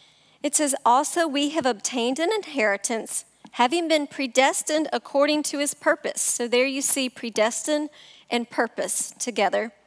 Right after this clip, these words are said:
"Who works all things after the counsel of his will, to the end that we, who were the first to hope in Christ, would be to the praise of his glory."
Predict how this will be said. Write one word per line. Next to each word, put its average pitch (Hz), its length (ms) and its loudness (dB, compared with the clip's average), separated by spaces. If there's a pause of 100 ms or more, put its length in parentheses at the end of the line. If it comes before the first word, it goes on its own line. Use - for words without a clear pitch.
(640)
"Who 294 120 2
works 269 460 2
all 285 280 6
things 269 440 2
after 233 260 2
the 214 120 -4
counsel 302 600 0
of 294 120 4
his 311 200 0
will, 202 380 0 (560)
to 294 140 -2
the 311 160 2
end 302 320 4
that 247 180 2
we, 240 580 0 (220)
who 285 160 2
were 277 120 4
the 262 100 -4
first 302 420 2
to 320 80 -2
hope 302 260 0
in 294 140 0
Christ, 247 720 0
would 226 240 -6
be 247 160 -2
to - 180 -6
the 233 120 -2
praise 226 440 -2
of 208 80 -6
his 214 160 -4
glory." 202 560 -10